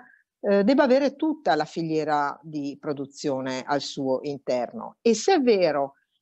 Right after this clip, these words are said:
che, eh, il merito di avere creduto, no, molti anni fa, prima ho sentito anche Gianluca Vigna, io mi scuso ma sono saltata di qua e di là, eh, su due piattaforme, perché nello stesso momento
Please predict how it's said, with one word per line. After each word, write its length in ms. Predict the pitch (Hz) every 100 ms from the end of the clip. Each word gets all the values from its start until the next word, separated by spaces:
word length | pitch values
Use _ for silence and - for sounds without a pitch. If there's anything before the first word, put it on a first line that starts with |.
| _
che, 400 | - 262 208 175 -
eh, 640 | 175 165 160 160 156 160 233
il 160 | 196
merito 380 | 214 330 349 240
di 100 | 196
avere 460 | 185 202 220 202 -
creduto, 760 | 185 170 233 262 170 147 151
no, 220 | 160 214
molti 500 | 196 160 160 202 214
anni 140 | 180 160
fa, 240 | 214 202
prima 320 | - 190 180
ho 200 | 165 - 170
sentito 400 | 175 214 208 160
anche 480 | 156 170 196 170 -
Gianluca 380 | 180 175 175
Vigna, 240 | 170 233 208
io 180 | 202 262
mi 140 | 196
scuso 320 | - 247 277
ma 160 | 214 165 - _ _ _ _ -
sono 220 | - 233
saltata 640 | 208 269 269 175 165 180
di 180 | 170 202
qua 280 | 208 254 269
e 80 | 285
di 100 | 240
là, 420 | 196 196 247 240 190
eh, 120 | 185
su 180 | - 185
due 220 | 202 208
piattaforme, 520 | 202 196 - 185 180
perché 180 | 190 247
nello 220 | 302 370
stesso 340 | - 208 -
momento 680 | 214 202 175 147 151 - 208